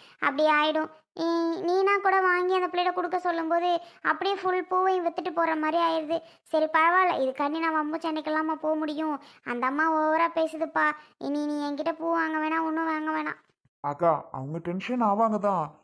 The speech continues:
Speaker 2: அதுக்காக நீங்க கொடுக்காம இருக்காதீங்க. ஒரு முழமாவது டெய்லிக்கு கொடுத்துட்றீங்களா?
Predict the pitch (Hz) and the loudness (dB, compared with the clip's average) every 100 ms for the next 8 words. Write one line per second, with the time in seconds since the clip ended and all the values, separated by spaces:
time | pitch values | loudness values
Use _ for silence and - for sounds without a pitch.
0 | _ - 147 151 156 156 175 170 - 151 | _ -10 -6 -4 -4 -2 0 -2 -4 -12
1 | 143 160 180 190 190 175 165 156 151 135 | -8 -6 -4 -2 -2 -4 -4 -6 -6 -8
2 | 147 151 - _ - 196 262 294 311 302 | -6 -8 -12 _ 0 2 4 2 2 2
3 | 285 269 - 202 202 214 214 196 190 180 | 2 0 0 0 0 -2 -6 -6 -4 -4
4 | 170 151 147 156 | -6 -4 -2 0